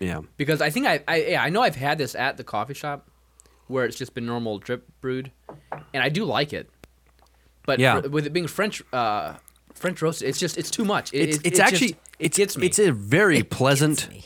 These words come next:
Speaker 1: it's a very pleasant flavor and body. It's just too strong.
Speaker 2: Yeah.
Speaker 1: And I brewed this the same as I always do.
Speaker 2: Yeah.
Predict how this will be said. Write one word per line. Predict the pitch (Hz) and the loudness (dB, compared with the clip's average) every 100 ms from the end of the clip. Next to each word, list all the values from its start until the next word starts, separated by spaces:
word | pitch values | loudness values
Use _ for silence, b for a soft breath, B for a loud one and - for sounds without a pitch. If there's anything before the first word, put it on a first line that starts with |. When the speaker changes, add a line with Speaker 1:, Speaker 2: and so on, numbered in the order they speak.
| - | -2
Speaker 1:
it's | 123 127 | 2 2
a | |
very | 101 98 147 190 196 | 2 2 4 6 4
pleasant | 160 - 127 117 117 - | 0 2 4 4 2 -2
flavor | - 117 104 95 92 - | 0 2 4 4 0 0
and | 73 90 82 | -2 0 2
body. | 90 87 87 B B - | 2 2 0 B B -4
It's | 107 - | -2 2
just | 120 - - | 2 0 -2
too | 117 113 110 104 _ _ | 2 4 2 0 _ _
strong. | - - 80 - - | -4 0 0 -2 -8
Speaker 2:
Yeah. | 120 104 - - _ _ _ _ b b b _ | -8 -8 -8 -16 _ _ _ _ b b b _
Speaker 1:
And | 120 | 4
I | 120 | 4
brewed | 127 135 | 2 0
this | 123 - | 0 0
the | 104 | 2
same | 127 131 | 2 4
as | 123 | 4
I | |
always | 127 123 | 4 2
do. | 107 95 95 _ | 0 0 -2 _
Speaker 2:
Yeah. | 104 82 | -18 -16